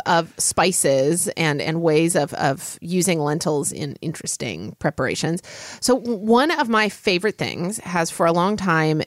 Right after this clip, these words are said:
been this, uh, dish that has many different names and permutations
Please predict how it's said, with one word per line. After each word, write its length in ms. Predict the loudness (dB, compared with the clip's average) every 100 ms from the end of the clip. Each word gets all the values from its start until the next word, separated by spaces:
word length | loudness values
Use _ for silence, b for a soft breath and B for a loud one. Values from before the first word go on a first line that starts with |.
| 0
been 460 | 4 4 2 0 -4
this, 480 | 0 2 2 0 -2
uh, 220 | 0 0 0
dish 300 | 2 2 2
that 120 | 0
has 240 | 0 0 2
many 340 | 4 4 4
different 240 | 0 -2 0
names 300 | 0 0 0
and 100 | 0
permutations 960 | 0 2 0 0 0 2 0 0 -2